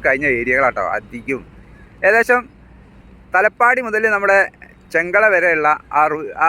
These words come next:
ഒരു നാൽപത്തഞ്ച് കിലോമീറ്റർ റീച്ചിൽ ഒരു മുക്കാ ഭാഗം വർക്കുകൾ ഇവർ ഫിനിഷ് ചെയ്ത് വെച്ചിട്ടുണ്ട് ട്ടോ. ഫിനിഷ് ചെയ്ത് തരേണ്ട ലൈറ്റ് വരെ ഫിറ്റ് ചെയ്ത് കഴിഞ്ഞിട്ടുണ്ട്.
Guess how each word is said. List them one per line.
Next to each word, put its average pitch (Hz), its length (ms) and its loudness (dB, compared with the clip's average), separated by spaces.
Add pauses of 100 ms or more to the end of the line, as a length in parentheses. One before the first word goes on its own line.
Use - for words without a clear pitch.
(140)
ഒരു 175 120 -2 (180)
നാൽപത്തഞ്ച് 185 600 -2
കിലോമീറ്റർ 180 420 0 (100)
റീച്ചിൽ 151 300 -4 (920)
ഒരു 185 120 0 (100)
മുക്കാ 214 300 -2 (160)
ഭാഗം 208 300 0
വർക്കുകൾ 190 320 -2
ഇവർ 190 100 0 (120)
ഫിനിഷ് 175 260 -8
ചെയ്ത് 185 180 2
വെച്ചിട്ടുണ്ട് 147 380 -8
ട്ടോ. 107 120 -4 (920)
ഫിനിഷ് 165 260 -6
ചെയ്ത് 185 180 2
തരേണ്ട 175 260 0 (240)
ലൈറ്റ് 165 500 -2
വരെ 185 140 0 (100)
ഫിറ്റ് 160 260 -12
ചെയ്ത് 170 200 0
കഴിഞ്ഞിട്ടുണ്ട്. 135 440 -4